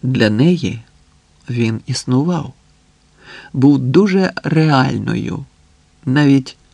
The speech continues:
близькою людиною, чимось світлим і яскравим. Відчувши, що ноги зовсім відмовляються її слухатися,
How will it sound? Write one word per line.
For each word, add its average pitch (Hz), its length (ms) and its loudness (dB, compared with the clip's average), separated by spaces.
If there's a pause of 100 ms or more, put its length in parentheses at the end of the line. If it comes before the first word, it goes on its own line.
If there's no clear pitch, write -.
близькою 131 880 2
людиною, 117 640 -4 (800)
чимось 123 480 0 (180)
світлим 123 640 -2 (840)
і 127 120 0
яскравим. 127 680 -8 (4000)
Відчувши, 170 600 2
що 156 220 0
ноги 156 380 4
зовсім 123 560 2
відмовляються 117 800 2
її 113 340 0
слухатися, - 880 -6